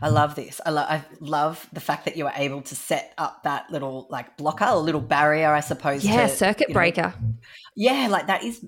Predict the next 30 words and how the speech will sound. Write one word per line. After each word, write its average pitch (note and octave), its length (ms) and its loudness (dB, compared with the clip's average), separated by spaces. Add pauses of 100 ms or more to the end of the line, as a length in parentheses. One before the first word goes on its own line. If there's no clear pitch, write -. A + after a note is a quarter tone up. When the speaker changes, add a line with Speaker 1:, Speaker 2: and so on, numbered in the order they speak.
Speaker 1:
that G3 200 2
is C4+ 140 -8
the - 220 -2
essence D#3+ 400 -4
of - 280 -12
true E3 260 -4
self-care, C3 500 -6 (120)
I D3 60 -4
think, C#3+ 320 -10
like, D3 220 0
which D3+ 140 -6
is D3 100 -6
a D#3 80 0
whole G#3+ 220 6
other F#3 160 6
conversation, D#3 640 -2
but D3 200 0 (300)
putting A#3+ 640 -4 (600)
things F3+ 380 -4
in D3+ 160 -8
place D3 380 -4
like D3 140 -2
that D3 220 -6
for C#3+ 120 -2
ourselves, C#3+ 680 -6
like, C#3 280 -6 (180)
that D#3+ 300 2
is C#3 180 -10
the D3+ 80 -10
magic C3 540 -10